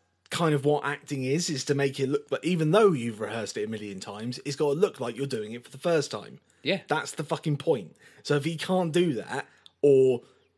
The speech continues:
Speaker 1: the director has set it up in such a way that it, there's no way for him to make it look like it's natural, then it's a failure on e-, on every level,
Speaker 2: Yeah.
Speaker 1: isn't it? <laughs> It's just like,
Speaker 2: Yeah. And that's what I mean, is that, like, I don't know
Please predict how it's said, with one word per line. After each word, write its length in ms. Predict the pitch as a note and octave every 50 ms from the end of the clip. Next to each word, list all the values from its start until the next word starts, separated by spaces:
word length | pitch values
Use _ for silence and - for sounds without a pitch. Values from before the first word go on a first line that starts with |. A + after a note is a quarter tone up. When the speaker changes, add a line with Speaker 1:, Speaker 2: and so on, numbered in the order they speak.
| _ _ _ _ _
Speaker 1:
the 140 | B2 C3+ C3
director 500 | C#3 C#3+ D#3+ E3 - - - C#3 B2 A#2+
has 240 | B2 A#2 A#2 G#2 _
set 240 | - - - D#3+ C#3
it 40 | C#3
up 160 | C3 C#3 -
in 80 | B2+ A2
such 200 | - B2 - B2
a 40 |
way 220 | A#2 A2+ A2+ A2 A2
that 240 | A2+ B2 - - _ _ _ _
it, 160 | - C#3+ C#3
there's 160 | C#3 C3+ B2
no 180 | C3+ C#3 C#3 C#3
way 220 | C3 C3+ C3 B2+
for 80 | - A#2
him 160 | G#2+ B2+ B2+
to 80 | A#2 A#2
make 240 | A#2 B2 A#2+ A#2+ B2
it 80 | A#2
look 300 | A#2 C#3+ D#3 D3+ - -
like 380 | A2 G2+ F#2 F2 - - - - _ -
it's 300 | E2 D2+ - - - - _ _ _ -
natural, 580 | B2+ A#2 - - - - - - E2+ B2+ B2+ - _ _ _ _ _ _ _
then 120 | C3 C3
it's 160 | C#3 C3+ -
a 40 | C#3+
failure 500 | C#3+ - D#3+ D3 D3 C#3+ C3 A#2+ A#2+ A#2 A#2
on 120 | A#2+ A#2+
e-, 120 | A#2+ C#3 C3 -
on 160 | A#2 B2+ B2 -
every 300 | A#2+ C#3 B2+ A2 A#2+ B2
level, 240 | B2+ C#3+ C#3+ - - - D3
Speaker 2:
Yeah. 80 | - F3+
Speaker 1:
isn't 200 | F#3 F3 E3 -
it? 80 | F3
<laughs> 40 | -
It's 160 | G3+ G3 -
just 260 | - - E3 D3 - -
like, 220 | C3 C#3 C3+ - F3+ G3 G3 G3 -
Speaker 2:
Yeah. 200 | - G3 A#3 - - - - D3+ - - _ - - _ _
And 120 | C3 E3+ G3+
that's 140 | A3+ G#3 -
what 80 | F#3+
I 40 | E3
mean, 240 | F#3+ A3 B3 D3 A2
is 120 | F#2+ G#2+ -
that, 220 | D3 C3+ C3 -
like, 340 | B2 C3+ C#3 C3+ C3 - - _ _ _ _ _ _ _ _
I 120 | - E3 G3+
don't 240 | G3 F3+ D#3+ A#2
know 540 | A#2+ C3 D#3 F3 C#3 F#2+ F2 F#2 G2 G#2+ A#2+